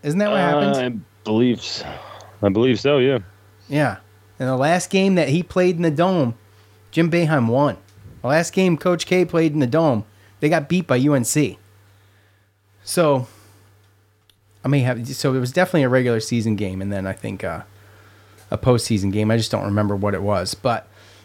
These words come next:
Speaker 1: they lost their last game at Cameron Indoor to U N C at the end of the year, Coach K did. So, not everything's perfect, man. It's just unfortunate. We all wanted a little bit more. I think that's fair to say.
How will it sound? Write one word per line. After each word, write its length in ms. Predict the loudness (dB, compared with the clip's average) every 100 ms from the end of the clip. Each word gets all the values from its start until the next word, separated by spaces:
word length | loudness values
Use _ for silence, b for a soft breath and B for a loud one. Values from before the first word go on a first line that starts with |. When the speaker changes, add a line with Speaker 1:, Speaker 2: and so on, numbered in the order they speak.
| -4
Speaker 1:
they 120 | 0
lost 240 | 0 0 0
their 140 | 2
last 280 | 2 0 0
game 200 | 2 2
at 60 | 2
Cameron 260 | 2 2
Indoor 360 | 2 2 0 -4 _ _ -20 _ -6
to 120 | -2
U 120 | 0
N 100 | -2
C 300 | -2 -4 -4 -10 -20 -18 -10
at 80 | -4
the 100 | 0
end 120 | 0
of 40 | 0
the 60 |
year, 320 | 0 2 0 -4 -10
Coach 260 | -2 -2 0
K 160 | -4
did. 260 | -2 -6 -4
So, 280 | 0 0 -2 B B 0
not 160 | 2
everything's 360 | 4 4 4 2
perfect, 420 | 0 -2 -2 -4
man. 260 | -4 -4 -6 _ _ _ -14 -8
It's 180 | -6 0
just 240 | 0 2
unfortunate. 600 | 0 0 -4 -2 -4 -6 -10 b b b b b -2
We 120 | 2
all 180 | 4 4
wanted 300 | 2 2 2
a 40 |
little 220 | 2 0
bit 140 | 0 -2
more. 280 | -2 -2 -6 -18 -20 -14 -8
I 80 |
think 440 | -4 -2 -2 -4 -14 -2
that's 240 | 0 0
fair 160 | 0 0
to 60 |
say. 280 | 2 2 2